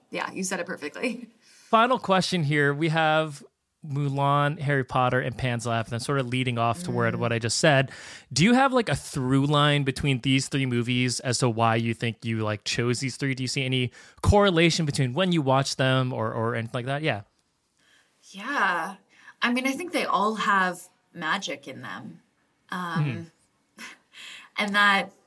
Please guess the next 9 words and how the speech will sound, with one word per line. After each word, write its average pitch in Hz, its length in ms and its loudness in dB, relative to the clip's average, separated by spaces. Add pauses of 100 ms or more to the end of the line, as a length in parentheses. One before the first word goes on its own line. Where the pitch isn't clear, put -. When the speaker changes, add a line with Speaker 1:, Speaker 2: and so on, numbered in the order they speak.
(540)
Speaker 1:
gosh, 202 440 2
for 185 120 -8
me, 220 320 0
I 202 60 2
think 208 200 -8
that's 202 180 -6
such - 500 -4
a 190 40 -4
huge 208 760 -4